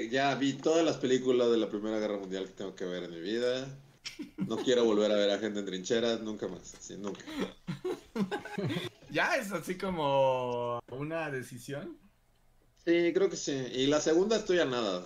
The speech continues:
Speaker 1: sí.
Speaker 2: <laughs>
Speaker 1: Claro, o sea, no sé,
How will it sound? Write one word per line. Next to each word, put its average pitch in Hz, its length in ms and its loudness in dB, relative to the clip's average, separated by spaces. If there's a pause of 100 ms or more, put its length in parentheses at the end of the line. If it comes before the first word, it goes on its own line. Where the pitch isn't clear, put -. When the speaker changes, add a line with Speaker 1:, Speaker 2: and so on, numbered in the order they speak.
Speaker 1:
sí. 104 480 -8 (420)
Speaker 2:
<laughs> 156 520 -6
Speaker 1:
Claro, 110 280 -2 (220)
o 104 60 -8
sea, 107 180 -4 (1400)
no 123 80 -4
sé, 113 240 -2